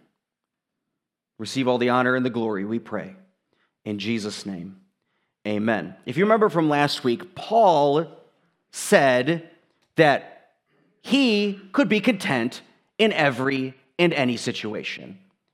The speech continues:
right? He knew the secret. He found out the secret to facing abundance and facing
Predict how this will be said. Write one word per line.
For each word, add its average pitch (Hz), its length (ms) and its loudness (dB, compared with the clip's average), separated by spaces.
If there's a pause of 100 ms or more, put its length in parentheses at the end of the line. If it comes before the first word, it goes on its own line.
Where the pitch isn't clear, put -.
(640)
right? 143 240 4
He 202 180 -2
knew 202 280 0 (200)
the 151 80 0
secret. 151 400 -2
He 143 100 -6
found 185 280 2
out 190 180 0
the 170 100 -2
secret 151 840 -4 (460)
to 151 120 -4
facing 143 720 -2 (320)
abundance 113 800 -4
and 131 260 -4
facing 123 640 -4